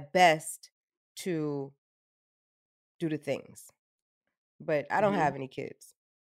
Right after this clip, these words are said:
Speaker 1: I'm not
Speaker 2: Mm-hmm.
Speaker 1: doing that in my real life for
Speaker 2: Mm-hmm.
Speaker 1: people. Like, I'll, I'll just, really, you call people by their names anyway, like, just their name. I wouldn't have to say they, them to them for real unless I'm talking to other people about them.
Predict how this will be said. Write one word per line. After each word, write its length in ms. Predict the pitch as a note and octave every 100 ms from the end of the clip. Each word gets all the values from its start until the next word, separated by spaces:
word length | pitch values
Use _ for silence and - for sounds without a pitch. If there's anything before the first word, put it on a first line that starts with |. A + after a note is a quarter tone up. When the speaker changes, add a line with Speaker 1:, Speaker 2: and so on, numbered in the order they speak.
| _ -
Speaker 1:
I'm 140 | A3+
not 140 | B3+
Speaker 2:
Mm-hmm. 60 | G3
Speaker 1:
doing 140 | F#3 F3+
that 140 | D#3
in 60 | D3+
my 120 | D3+
real 280 | D#3 D#3 C#3+
life 540 | C3 B2 B2 - - _ _ _ -
for 240 | C#3+ D3
Speaker 2:
Mm-hmm. 80 | C#3+
Speaker 1:
people. 380 | D#3+ C#3+ - - -
Like, 140 | B2
I'll, 360 | D3 G#3 A3 F#3+ -
I'll 220 | G3+ G#3
just, 320 | F#3+ F#3 - _ - - - _ -
really, 340 | C#4 A4 G4+
you 80 | E4+
call 260 | - D#4+ E4
people 200 | D#4 C4+
by 140 | A#3
their 100 | A3
names 340 | G#3+ G#3+ G#3+ G3
anyway, 340 | G#3 D#3 C3+
like, 160 | C#3+ C#3+
just 220 | G3 F#3+
their 120 | F#3 E3
name. 480 | F3 E3+ C3+ B2+ - _ _ _ -
I 100 | D#3+
wouldn't 240 | A#3+ B3+ A#3+
have 160 | B3+
to 80 | G#3+
say 220 | G#3 F3
they, 260 | D#3 E3 D#3
them 300 | D#3 D#3+ D3 E3
to 80 |
them 200 | D3+ D3
for 140 | C#3+ D3
real 160 | D3
unless 240 | D3 D#3+ D#3+
I'm 140 | D3+
talking 360 | - F3 F3+ D#3+
to 140 | D3+ -
other 260 | F3 E3+ D#3+
people 400 | - A#3 F3 D3+
about 440 | C#3 D#3+ A3+ -
them. 260 | A2+ G2